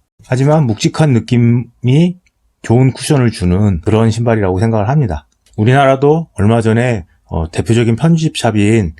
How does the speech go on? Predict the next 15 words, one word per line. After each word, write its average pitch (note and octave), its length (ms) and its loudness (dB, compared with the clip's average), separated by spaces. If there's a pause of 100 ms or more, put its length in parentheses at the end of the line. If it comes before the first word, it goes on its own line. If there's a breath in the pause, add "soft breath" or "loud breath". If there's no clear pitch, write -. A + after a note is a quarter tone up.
(140)
카시나와 D3+ 840 0 (280)
나이키가 G2 440 -4
협업을 C3 380 0
해서 G#2+ 420 -2 (100)
덩크 A2+ 300 0
에스비 A#2 380 0
모델 F#2 480 0
나왔었는데요. F2 840 -4 (680)
농구도 B2 840 0 (480)
뭐 F2 260 -6
우리나라의 A2 800 0 (260)
대표적인 G#2 420 -2
뭐 E2+ 120 -2
훅시티라든지 G2 1300 -4 (640)
그런 G2 420 -2